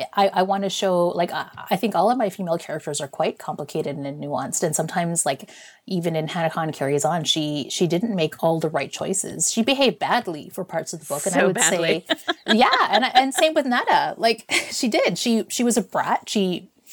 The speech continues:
Speaker 1: she was unfair in certain, certain moments because they're, they're human beings. They're not, like, caricatures of, like, the perfect Muslim woman.
Speaker 2: Well, and I'm
Speaker 1: Uh,
Speaker 2: also
Speaker 1: which is,
Speaker 2: thinking about the
Speaker 1: you know.
Speaker 2: way Hannah, this is in your previous book, Hannah Khan Carries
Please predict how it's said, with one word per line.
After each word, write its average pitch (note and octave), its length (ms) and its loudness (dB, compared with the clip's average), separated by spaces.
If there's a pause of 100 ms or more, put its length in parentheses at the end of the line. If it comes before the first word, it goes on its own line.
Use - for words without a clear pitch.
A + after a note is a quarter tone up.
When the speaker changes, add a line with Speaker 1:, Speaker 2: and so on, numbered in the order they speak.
(140)
Speaker 1:
she - 180 0
was F3 140 4
unfair E3+ 640 0
in F#3+ 240 0
certain, G3 640 -2
certain G3+ 260 2
moments A3 260 2
because A#3 300 0
they're, A3 160 -4 (140)
they're F#3+ 100 -2
human G3+ 320 -4
beings. E3 480 -4
They're E3+ 100 -6
not, F3+ 400 0 (500)
like, E3 400 -2
caricatures F3+ 680 0
of, E3 120 -6
like, D#3+ 140 -2
the - 80 -8
perfect - 400 -6
Muslim F#3 320 -2
woman. D#3+ 360 -8 (680)
Speaker 2:
Well, A#3+ 100 -2
and B3 160 2
I'm A#3+ 140 4
Speaker 1:
Uh, - 20 4
Speaker 2:
also B3+ 200 0
Speaker 1:
which D#4+ 40 -2
is, - 60 -4
Speaker 2:
thinking A#3 320 0
about F#3 260 -2
the G3+ 80 -6
Speaker 1:
you F#3+ 60 -4
know. F3+ 40 -6
Speaker 2:
way E3+ 220 0
Hannah, E3+ 640 -4
this E3+ 160 -10
is E3 100 -10
in E3+ 120 -6
your D3+ 100 -4
previous F3+ 400 -6
book, D#3 240 -6
Hannah D#3 380 -2 (340)
Khan E3 360 -2
Carries D3+ 360 -4